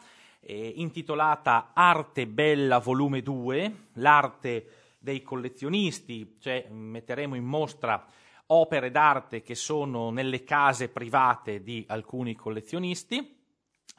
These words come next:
e allo stesso tempo al mam di Gazzoldo degli Ippoliti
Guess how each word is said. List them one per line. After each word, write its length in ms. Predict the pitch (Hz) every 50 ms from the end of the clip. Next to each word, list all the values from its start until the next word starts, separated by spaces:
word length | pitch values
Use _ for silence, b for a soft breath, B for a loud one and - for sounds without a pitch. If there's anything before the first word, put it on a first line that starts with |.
| _ -
e 360 | 180 180 208 202 208 B B B B B B B B B
allo 220 | B 175 180 180 170
stesso 340 | - - 190 - - 165
tempo 560 | - 139 117 113 110 110 - - 123 135 139 -
al 260 | 131 135 123 113 113
mam 480 | 120 139 185 180 165 143 127 117 117
di 160 | 113 110 135 113
Gazzoldo 540 | 117 123 120 98 110 156 156 143 113 117
degli 220 | 110 117 135 160 196
Ippoliti 760 | 208 _ - 110 95 92 95 101 110 - - 117 117 120